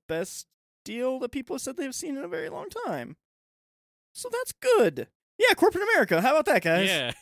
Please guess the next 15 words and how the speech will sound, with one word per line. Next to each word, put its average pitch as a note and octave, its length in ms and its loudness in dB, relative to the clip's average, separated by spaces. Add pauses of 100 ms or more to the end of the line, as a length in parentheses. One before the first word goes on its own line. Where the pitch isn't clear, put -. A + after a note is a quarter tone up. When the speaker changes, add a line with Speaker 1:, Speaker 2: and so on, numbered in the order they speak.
(180)
Speaker 1:
Yeah, F#3+ 240 2
we're D#3+ 160 0
all G3+ 120 2
pawns. E3+ 480 -2 (200)
Uh, A#3 220 6
anyway. A3+ 540 4 (240)
<laughs> - 240 -20
All F3 360 2
right, C3 180 0
let's - 160 0
talk G#3 160 6
about F3 140 6
this D3 120 0
movie, B2+ 260 -6
huh? E3+ 160 -8